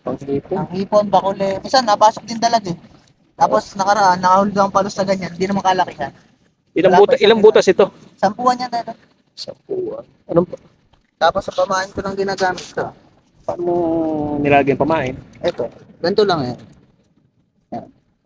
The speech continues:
Speaker 2: Katanggal ang pain. Kailangan kung kakalimutan to, Sarah. Pangilari. Kasi pagbukas yan,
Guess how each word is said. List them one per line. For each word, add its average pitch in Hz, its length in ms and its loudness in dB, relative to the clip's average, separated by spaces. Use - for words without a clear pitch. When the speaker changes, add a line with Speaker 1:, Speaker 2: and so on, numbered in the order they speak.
Speaker 2:
Katanggal 160 400 -4
ang 170 120 -4
pain. 151 380 0
Kailangan 190 320 4
kung 180 140 2
kakalimutan 185 640 0
to, 185 140 0
Sarah. 127 320 -4
Pangilari. 120 480 -10
Kasi - 160 -18
pagbukas 160 540 -2
yan, 131 240 0